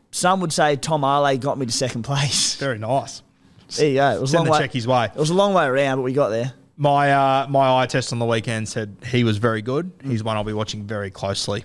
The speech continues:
Speaker 2: this week. Um,
Speaker 1: Guys and girls, are you ready to tie the knot? But you've also worked out you're already tied up by your finances?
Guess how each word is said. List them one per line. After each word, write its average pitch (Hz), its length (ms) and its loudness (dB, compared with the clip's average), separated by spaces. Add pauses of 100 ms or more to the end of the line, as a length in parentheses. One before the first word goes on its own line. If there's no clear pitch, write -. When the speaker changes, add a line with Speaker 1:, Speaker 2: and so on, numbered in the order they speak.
(160)
Speaker 2:
this 117 380 -4
week. 101 320 -6 (300)
Um, 135 500 -2 (2750)
Speaker 1:
Guys 214 260 6
and 202 100 -4
girls, 165 320 0 (220)
are 147 60 -6
you 202 120 -4
ready 185 220 4
to 160 120 -10
tie 180 200 0
the 170 100 -2
knot? 214 360 -2 (160)
But 135 80 -4
you've 156 120 -4
also 220 220 0
worked 165 260 4
out 165 260 4 (140)
you're 151 140 0
already 165 160 4
tied 160 240 -2
up 151 140 0
by 147 140 2
your 143 80 0
finances? 190 580 -4